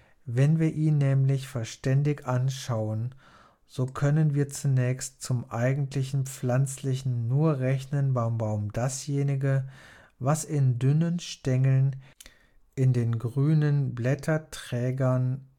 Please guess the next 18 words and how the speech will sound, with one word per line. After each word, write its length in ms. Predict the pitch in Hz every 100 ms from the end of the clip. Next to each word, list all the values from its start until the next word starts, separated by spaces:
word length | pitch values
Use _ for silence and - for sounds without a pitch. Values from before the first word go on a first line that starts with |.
| _ _
in 400 | 127 113 110 104
Blüten, 840 | 104 123 135 156 - 143 135 135 131
in 200 | 113 107
Früchten 720 | - - 131 131 - - 135
herauswächst. 1160 | 127 139 120 101 104 - - 98 - - - - - - - - _ _
Das 280 | - 117 -
wächst 360 | 139 160 - 143
aus 180 | 135
dem 220 | - 139 127
Baum 320 | 123 123 117
heraus, 680 | 117 110 107 117 143 - - - - _ _
wie 180 | 135 151
die 200 | 151 143
Krautpflanze 1120 | - - 127 147 - - 131 135 131 - 135
aus 200 | 120 123
der 180 | - 135
Erde 420 | 117 113 117 113
wächst. 500 | 107 - - - -